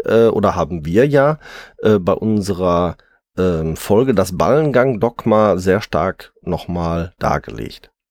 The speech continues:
Und auch wenn man sich dann heutige Untersuchungen noch anguckt oder Untersuchungen der neueren Zeit, ähm, gibt es wenig Hinweise darauf, bei Untersuchungen von Naturvölkern, die nie Schuhe getragen haben,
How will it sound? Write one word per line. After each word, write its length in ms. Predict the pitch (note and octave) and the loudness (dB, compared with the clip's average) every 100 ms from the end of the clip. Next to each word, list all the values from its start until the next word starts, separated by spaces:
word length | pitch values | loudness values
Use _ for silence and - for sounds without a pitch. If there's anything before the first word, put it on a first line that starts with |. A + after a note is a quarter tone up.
| _ - - - - - _ _ _ _ _ _ _ | _ -20 -16 -16 -16 -20 _ _ _ _ _ _ _
Und 200 | A2+ - | -2 0
auch 180 | B2+ D3+ | 0 2
wenn 100 | D#3 | 2
man 140 | D3+ | 2
sich 160 | C3 C#3+ | 0 0
dann 360 | B2+ A#2+ - G2 | 2 2 0 2
heutige 640 | A#2+ C3+ - A#2+ A2+ A#2 | 2 0 0 2 4 4
Untersuchungen 760 | - G#2+ G#2+ F#2+ C3+ - G#2+ F#2 | 2 0 0 -2 -6 -4 -2 0
noch 220 | D#2+ - | -2 -4
anguckt 380 | F2+ - E2 - | -8 -8 -10 -2
oder 160 | G2 | 0
Untersuchungen 880 | G2 A2+ G2 - G#2+ C3+ - A#2+ A#2+ | 0 0 -6 -8 -6 -6 -2 0 2
der 100 | G#2+ | 2
neueren 540 | G#2 G2+ B2 G#2+ G#2+ - | 2 2 2 2 -2 -2
Zeit, 600 | - A#2+ G2+ C2+ - - _ _ | -4 0 0 0 -6 -20 _ _
ähm, 640 | G#2+ G#2+ G#2+ G#2+ A2 A#2 - _ G2 | 2 4 4 2 2 0 -4 _ -4
gibt 320 | B2 - E3 | -4 -2 -4
es 280 | D3+ - G2+ | -4 -2 2
wenig 320 | C#3 G3+ - | 4 2 0
Hinweise 640 | D#3+ D#3 G2+ F2 F#2+ C3+ D3 | 0 2 2 2 2 2 2
darauf, 520 | E2+ - E2 D3 - | -2 0 0 0 -2
bei 100 | D#2 | -4
Untersuchungen 640 | F#2+ F2+ F2 A#2+ - D#3 D#3 | -2 -4 -4 -6 -2 -2 -2
von 280 | - G2+ | 0 0
Naturvölkern, 840 | F2 D#2+ - C3 - C#3 - A2 G#2 | 0 -2 -2 -2 0 -2 0 0 2
die 140 | G#2+ | 2
nie 360 | A2 A2 F3+ G#3 | 4 4 4 2
Schuhe 460 | - C#3 C3 G#2+ | 0 -2 0 0
getragen 560 | F2+ - - D3+ F2 D#2 | -2 -4 -2 0 0 -2
haben, 360 | D#2+ D2 A#2+ | -2 -2 -4